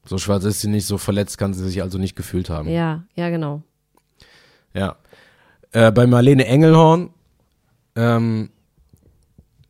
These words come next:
Speaker 1: finde ich, fühlt es sich für mich trotzdem nach einer kleinen Schummelei an, weil sie halt eben die Wahl hatte, weil sie freiwillig, weil sie sich sozusagen in diese nicht so privilegierte Rolle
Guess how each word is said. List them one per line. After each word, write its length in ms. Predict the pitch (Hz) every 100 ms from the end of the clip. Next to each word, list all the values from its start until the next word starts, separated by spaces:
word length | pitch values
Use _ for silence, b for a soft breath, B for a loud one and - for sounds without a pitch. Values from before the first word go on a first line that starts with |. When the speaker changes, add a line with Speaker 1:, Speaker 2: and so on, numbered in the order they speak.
| _ _ _ _ _ _
Speaker 1:
finde 340 | - 131 127
ich, 260 | 127 113 -
fühlt 260 | - 147 165
es 100 | 151
sich 120 | 139
für 60 | 139
mich 180 | 131 -
trotzdem 380 | 143 185 165 135
nach 80 |
einer 120 | 110 95
kleinen 320 | 110 98 90
Schummelei 540 | - 92 85 80 82
an, 220 | 95 123 95 98
weil 380 | 110 127 147
sie 220 | 139 143 139
halt 220 | 135 135
eben 460 | 127 131 127 123 - _ _ _ _ _ _ _ -
die 160 | 127 123
Wahl 280 | 127 135 107
hatte, 340 | 98 113 113
weil 200 | 113 123
sie 140 | 120
freiwillig, 720 | 107 - 123 135 135 131 120 131
weil 160 | 143
sie 80 | 135
sich 160 | 135 139
sozusagen 500 | 139 - 117 120 110
in 80 | 117
diese 340 | 117 110 117 - 120
nicht 260 | 143 147
so 100 | 147
privilegierte 680 | 131 131 120 113 110 120 113
Rolle 440 | 101 110 113 110